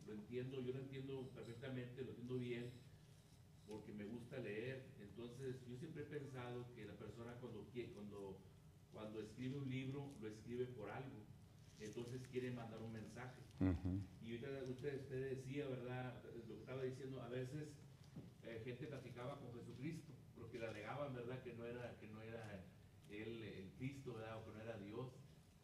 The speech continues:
Speaker 1: que supuestamente lo habían creído en él, que habla en Juan. Entonces, este,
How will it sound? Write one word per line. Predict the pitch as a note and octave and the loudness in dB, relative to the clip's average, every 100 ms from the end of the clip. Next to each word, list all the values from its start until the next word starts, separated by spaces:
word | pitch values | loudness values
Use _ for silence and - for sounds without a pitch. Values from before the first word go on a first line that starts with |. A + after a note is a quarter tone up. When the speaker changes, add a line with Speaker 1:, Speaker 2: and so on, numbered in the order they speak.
| - - - - | -16 -14 -8 -4
Speaker 1:
que | A#2 | -2
supuestamente | A2 A#2+ C3 B2+ B2+ B2 | 0 0 2 2 2 2
lo | A#2 | 4
habían | A2+ A#2 | 2 0
creído | A#2 A2+ A2 | 0 0 0
en | A#2+ | -2
él, | C3 B2 G#2+ | -2 -4 -6
que | G2+ G2+ | -4 -2
habla | A2+ A#2 A2+ | -2 -2 -4
en | G2+ | -4
Juan. | B2 B2+ - - - - - - - | -4 -4 -4 -10 -12 -14 -14 -14 -8
Entonces, | A2+ A#2 B2 B2 B2 B2+ - B2 | -6 -2 -2 -2 2 0 0 0
este, | B2 B2 - B2 A2+ G#2+ | 2 2 2 0 0 -2